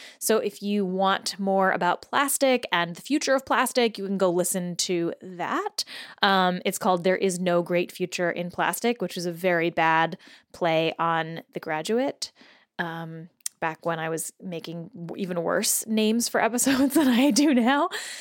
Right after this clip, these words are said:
Um, personally,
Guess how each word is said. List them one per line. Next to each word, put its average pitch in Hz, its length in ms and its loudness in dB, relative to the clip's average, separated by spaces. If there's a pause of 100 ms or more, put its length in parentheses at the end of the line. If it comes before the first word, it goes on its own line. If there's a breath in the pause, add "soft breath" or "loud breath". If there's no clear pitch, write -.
(280 loud breath)
Um, 226 560 4 (960)
personally, 370 880 2